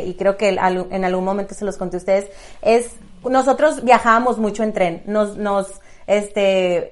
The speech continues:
eran horas y horas para, de una ciudad a otra. Entonces, una vez en un tren íbamos todas las, este, todo el grupo,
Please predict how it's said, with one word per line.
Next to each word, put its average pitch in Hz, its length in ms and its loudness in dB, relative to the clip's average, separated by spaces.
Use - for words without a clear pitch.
eran 233 420 2
horas 220 460 6
y 202 100 0
horas 190 320 4
para, 185 440 2
de 202 160 -2
una 196 240 -2
ciudad 175 340 2
a 180 120 4
otra. 190 300 -2
Entonces, 214 320 -6
una 254 240 0
vez 240 160 0
en 240 140 -2
un 240 160 -4
tren 208 360 0
íbamos 202 580 -2
todas 190 320 6
las, 196 300 0
este, 185 360 -2
todo 185 260 2
el 214 80 0
grupo, 226 380 0